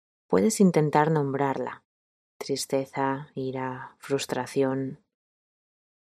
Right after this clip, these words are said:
Déjala venir y siéntela. Incluso puedes decirte mentalmente,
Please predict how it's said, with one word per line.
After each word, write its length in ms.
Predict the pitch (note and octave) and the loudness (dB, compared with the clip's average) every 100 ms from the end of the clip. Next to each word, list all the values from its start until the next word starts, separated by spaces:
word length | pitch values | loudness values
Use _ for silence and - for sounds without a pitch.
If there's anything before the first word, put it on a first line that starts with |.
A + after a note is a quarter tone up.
| _ _ _ _ - | _ _ _ _ -4
Déjala 680 | G3 A#3+ A#3 A3 G#3+ G3 | 2 6 8 8 8 4
venir 500 | - D#3 D#3 E3 F#3 | 0 2 4 6 6
y 100 | F3 | 6
siéntela. 760 | D#3 - D#3+ D#3+ D3+ C#3 B2+ - _ _ _ _ _ _ _ _ _ _ _ | 2 2 2 2 2 0 -2 -8 _ _ _ _ _ _ _ _ _ _ _
Incluso 360 | F3+ F3+ F#3 F#3 | -2 2 4 6
puedes 280 | F#3+ G3 G#3+ | 8 10 10
decirte 500 | A3+ - F#3+ F#3 F#3 | 8 6 4 6 4
mentalmente, 1040 | E3 D3+ D3+ D#3 D#3 D3+ D3+ D#3 D3+ D3+ | 4 2 2 2 2 0 0 2 2 2